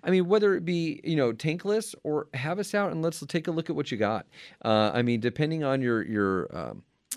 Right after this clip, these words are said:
uh, your budget situation right now, maybe we can squeeze some life, uh, out of your existing tank system, uh, by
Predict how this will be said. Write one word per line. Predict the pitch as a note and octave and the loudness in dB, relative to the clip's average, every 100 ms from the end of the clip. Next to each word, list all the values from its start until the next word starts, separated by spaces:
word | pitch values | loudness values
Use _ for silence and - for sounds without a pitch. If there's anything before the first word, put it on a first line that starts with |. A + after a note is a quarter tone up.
| - | -10
uh, | - C#2+ G#1+ | -12 -10 -4
your | G#2 | 0
budget | G2+ C#3 C#3+ | 4 4 4
situation | - - D3 C#3 D3 C3+ | -6 -2 0 0 -2 0
right | C3 C#3+ | 0 2
now, | C#3 C#3+ | 0 0
maybe | C3+ B2 C3 | 2 2 2
we | C3 B2+ | 0 -2
can | B2+ | -4
squeeze | - B2+ A#2+ | -4 -2 -2
some | - A2 | -2 -2
life, | G2+ G#2+ A2 - - - - | 0 -2 -4 -12 -20 -12 -2
uh, | G2 F2+ | 0 2
out | G#2 A#2 | 4 4
of | A2+ | 4
your | G#2 G#2 | 2 0
existing | F#2+ A2 - G#2+ | -2 -4 -4 -4
tank | A2 G#2+ G#2 | -4 -4 -4
system, | A#2 - A2+ A2 G#2+ | -6 -2 0 0 -2
uh, | F#2+ F2+ F2 F2 | -2 -2 -2 -2
by | F2+ G2 F#2 F#2 | 0 2 4 4